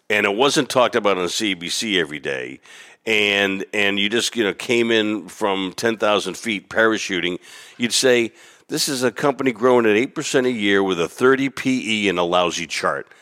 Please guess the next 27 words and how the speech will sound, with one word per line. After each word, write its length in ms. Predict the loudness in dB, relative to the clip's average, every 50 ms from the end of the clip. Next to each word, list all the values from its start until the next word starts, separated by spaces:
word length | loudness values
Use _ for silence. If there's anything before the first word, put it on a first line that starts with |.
| _ _ -16
No 320 | -10 -4 0 2 2 2
thanks." 520 | 2 2 0 0 -2 -4 -6 -10 -10 -10 -12 _ _ _ -20 _ _ _ _ _ -8 -2
That's 200 | 0 0 2 2
how 140 | 2 4 4
I 100 | 4 4
look 220 | 2 2 0 -2
at 100 | -4 -8
the 60 | -8
world. 420 | -6 -6 -6 -6 -6 -8 -10 -10 -4
Now, 380 | -2 0 2 2 2 0 0 -2 0
I'm 160 | 0 0 0 0
as 100 | 0 0
subtle 280 | 0 0 0 2 0
as 120 | -2 -2 -4
a 60 | -6
two-by-four. 800 | -4 2 4 4 6 6 4 2 0 0 0 0 2 2 2
We've 160 | 2 0 -4 -6
established 640 | -8 -4 -2 0 2 2 2 0 -2 -4 -4 -4
that. 300 | -2 0 0 0 -2 -4 -10 -20 -20 -20 -20 -20
But, 380 | -14 -4 0 0 0 0 -2 -6 -12 -20 -20 -20 -20 -20 -20 -10 -2
um, 580 | 0 2 4 4 4 4 2 2 -2 -6 -10 -12 _
you've 180 | -6 -6 -4 0
got 180 | 0 0 0 -2 -8 -14 -16 _ -8
two 240 | -6 -2 -2 -2 -2
gaps 400 | 0 2 2 4 2 2 0 0
down 340 | 0 0 2 2 2 2 0
here. 440 | 0 0 0 2 2 2 2 0